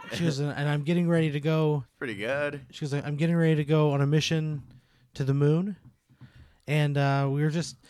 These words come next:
Speaker 1: sending out some videos, and I, I thought of you for the first time in a long time, and I just wanna let you know that you really made my life special.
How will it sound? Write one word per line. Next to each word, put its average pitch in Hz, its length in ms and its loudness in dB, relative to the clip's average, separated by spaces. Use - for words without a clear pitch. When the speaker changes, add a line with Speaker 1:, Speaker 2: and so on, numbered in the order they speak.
Speaker 1:
sending 180 320 2
out 175 100 0
some 165 140 -2
videos, 175 500 2
and 147 260 -2
I, 151 180 2
I - 40 2
thought 185 240 4
of 165 60 2
you 185 280 4
for 160 120 -4
the 151 60 -4
first 160 240 -2
time 165 140 2
in 165 60 2
a 160 40 2
long 160 220 2
time, 156 340 0
and 143 80 0
I 139 40 -2
just 135 100 -4
wanna 156 160 0
let 156 200 -2
you 151 60 -4
know 151 140 2
that 139 120 0
you 135 120 -4
really 147 220 2
made 139 180 0
my 135 100 -2
life 127 240 -2
special. 92 500 -8